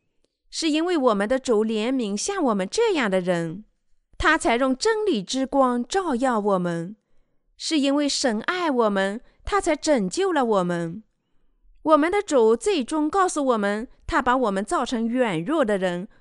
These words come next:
为的是使我们能得救。你们不必注意自己的思想和行为，但必是注意我们的主。不可只考虑自己的知识，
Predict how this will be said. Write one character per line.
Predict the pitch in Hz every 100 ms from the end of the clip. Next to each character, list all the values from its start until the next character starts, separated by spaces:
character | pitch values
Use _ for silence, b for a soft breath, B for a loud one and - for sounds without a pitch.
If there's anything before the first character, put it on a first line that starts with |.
| b
为 | 427 494
的 | 302
是 | 262 269
使 | - 254
我 | 311 240
们 | 208
能 | 220 202
得 | 240 202 165
救。 | 156 262 269 208 175 - _ _ _ _ _ -
你 | - 262
们 | 240 254
不 | 277
必 | 311 277
注 | 320 302
意 | 247 220
自 | -
己 | 254 214
的 | 196
思 | - 320
想 | 311 233 202
和 | 262 196
行 | - 208 208 240
为， | 190 160 208 - - _
但 | - 349 294
必 | 294
是 | 269 262
注 | - 330
意 | 240 226 220
我 | 240 202
们 | 185
的 | 233
主。 | 233 233 170 160 202 220 _ _ _ _ _ _ -
不 | 392
可 | 440 311 247 262
只 | 247
考 | 285 320 202
虑 | 262 240
自 | - 311
己 | 202
的 | 180
知 | - 247 254
识， | 269 214 185 156